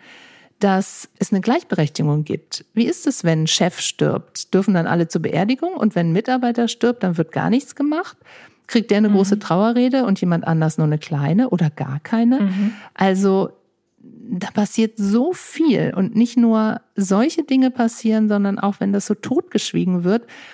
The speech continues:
Speaker 1: dann schwelen so unterschwellige Prozesse. Und das kann manchmal ganz schön schwierig werden, weil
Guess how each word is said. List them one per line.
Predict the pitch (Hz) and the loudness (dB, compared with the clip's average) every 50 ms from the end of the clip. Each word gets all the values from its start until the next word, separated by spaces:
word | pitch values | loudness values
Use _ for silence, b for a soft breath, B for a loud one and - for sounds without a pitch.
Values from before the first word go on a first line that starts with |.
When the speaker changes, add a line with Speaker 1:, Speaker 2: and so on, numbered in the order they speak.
| B B B B | B B B B
Speaker 1:
dann | - 185 185 180 180 185 180 185 | -4 -2 -2 0 -2 -2 -4 -4
schwelen | - - - - - 208 226 247 262 269 254 233 | -4 -6 -6 -2 0 2 2 4 4 4 2 2
so | 208 - 190 | 2 0 -2
unterschwellige | - - - 233 277 311 - 294 285 269 262 254 247 240 - - - - 196 208 208 208 208 - 208 202 196 190 _ _ _ | -2 0 0 0 0 0 -2 -2 0 2 2 2 0 -2 -4 -8 -4 -2 -2 0 0 0 0 0 0 0 0 -4 _ _ _
Prozesse. | _ - - 196 - - - - - - 214 214 - - - 135 - | _ -4 -4 -4 -4 -2 -8 -6 -2 -2 -2 -2 -2 -6 -6 -6 -4
Und | - 156 151 | -4 -4 -4
das | 180 - - | -4 -8 -8
kann | - - 226 226 220 | -6 -2 0 0 2
manchmal | 214 214 208 202 - - 185 180 | 2 0 -2 -2 -2 -4 -4 -4
ganz | 175 208 254 285 | -2 -2 -4 -2
schön | - - 240 233 | 0 -2 -2 -2
schwierig | - - 226 240 226 180 156 - | 0 -2 0 0 0 0 -2 -2
werden, | - 156 160 160 160 170 165 | -2 -2 -2 0 -2 -2 -2
weil | 180 185 190 208 226 | 0 0 0 0 0